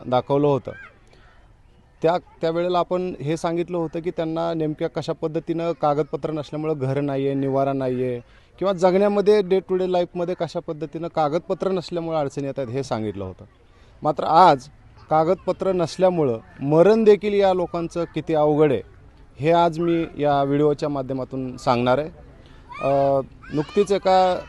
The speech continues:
मी आता, अ, खडकवासला या गावामध्ये आहे आणि या ठिकाणी असणाऱ्या या आदिवा-, आदिवासी वस्तीवरती आहे. या आदिवासी वस-, वस्तीवरती नुकतीच, अ, काही वेळापूर्वी, अ, एका आदिवासी बांधवाची डेथ झाली होती, मृत्यू झाला होता.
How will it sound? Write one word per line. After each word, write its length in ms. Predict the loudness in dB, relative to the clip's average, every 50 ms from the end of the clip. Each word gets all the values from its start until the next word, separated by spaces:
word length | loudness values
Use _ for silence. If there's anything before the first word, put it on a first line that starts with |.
| -16 -10
मी 140 | -4 0 2
आता, 520 | 4 4 4 4 2 2 4 2 0 -2 -4 -8 -16 -14 -10
अ, 80 | -10 -8 -4
खडकवासला 640 | 0 2 2 2 4 2 0 0 0 -2 -2 0
या 140 | 2 2 4
गावामध्ये 500 | 4 6 6 6 6 4 0 0 0 0
आहे 220 | 0 0 -2 -2 -4
आणि 260 | -4 -4 -4 -4 -4
या 100 | -4 -4
ठिकाणी 340 | -6 -6 -6 -4 -4 -2 -2
असणाऱ्या 480 | -4 -6 -6 -6 -4 -4 -4 -4 -4
या 220 | -6 -6 -4 -4 -4
आदिवा-, 440 | -2 -2 -2 -2 -2 -4 -6 -8
आदिवासी 440 | -6 -6 -4 -2 -2 -2 -4 -4 -4
वस्तीवरती 560 | -2 -2 -4 -4 -4 -2 -2 -2 -2 -2 0
आहे. 220 | 0 0 0 -2 -6 -10 -16 -20 -20 -20 -20 -20 -20 -6 0
या 120 | 2 4 4
आदिवासी 380 | 4 4 2 2 0 0 -2
वस-, 260 | -4 -4 -4 -6 -8
वस्तीवरती 600 | -8 -6 -4 -4 -4 -4 -2 -2 -2 -2 -2 -4 -6
नुकतीच, 480 | -6 -6 -8 -8 -6 -6 -6 -6 -8 -14 -20 -20 -20 -20 -16 -12
अ, 260 | -8 -6 -6 -6 -6
काही 240 | -4 -4 -2 0 2
वेळापूर्वी, 640 | 2 2 2 2 0 -2 -4 -2 0 2 0 0 -2 -6 -16 -20 -20 -20 -20 -20 -20 -20 -20 -20 -16 -8
अ, 80 | -6 -2 -2 0 0
एका 400 | -2 -2 0 2 4 6 6 6
आदिवासी 480 | 4 4 4 4 4 2 2 2 0 0
बांधवाची 960 | 0 2 0 0 2 2 2 2 2 0 -2 -6 -8 -4 -2 -2 -2 -2 -4 -6 -10 -2
डेथ 180 | 0 2 2
झाली 300 | 2 0 0 0 2 2
होती, 280 | 2 2 0 0 -2 -4
मृत्यू 380 | -4 -4 -6 -4 0 0 2
झाला 240 | 4 4 4 4 4
होता. 300 | 4 2 0 -2 -8 -12